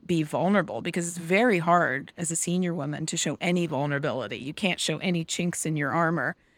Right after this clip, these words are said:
Um, <laughs> but as you say, that because there are few, so few examples, particularly in our industry, um,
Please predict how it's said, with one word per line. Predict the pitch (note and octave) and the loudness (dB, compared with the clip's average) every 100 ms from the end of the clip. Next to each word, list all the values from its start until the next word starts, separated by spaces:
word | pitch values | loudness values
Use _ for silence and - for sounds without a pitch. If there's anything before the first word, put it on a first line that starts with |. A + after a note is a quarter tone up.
| _ _ _ - | _ _ _ -4
Um, | F3+ F3 F3 - - | -2 -2 -4 -6 4
<laughs> | G#3+ G#3+ | 8 8
but | F3+ F#3+ | 8 10
as | F#3+ F#3+ | 10 8
you | |
say, | F3 A#3+ G#3 | 4 10 10
that | E3+ E3+ | 8 0
because | F3 F3 - G3+ A3 | -2 -6 2 4 6
there | G3+ F#3 | 4 4
are | E3+ | 2
few, | - F#3 | 0 -4
so | - F#3 | 0 0
few | E3+ F3 E3 | 2 0 -2
examples, | - F3 E3+ F3 D#3+ F3 | -2 0 0 0 -6 -8
particularly | - F3+ G#3 F#3+ E3+ D3 | -8 0 0 2 -2 -2
in | E3 | 4
our | A3 | 6
industry, | A#3+ D#3 - - - - - - _ _ _ _ | 6 4 -4 -6 -6 -10 -14 -18 _ _ _ _
um, | - E3 E3 E3 E3+ | 0 2 2 0 -2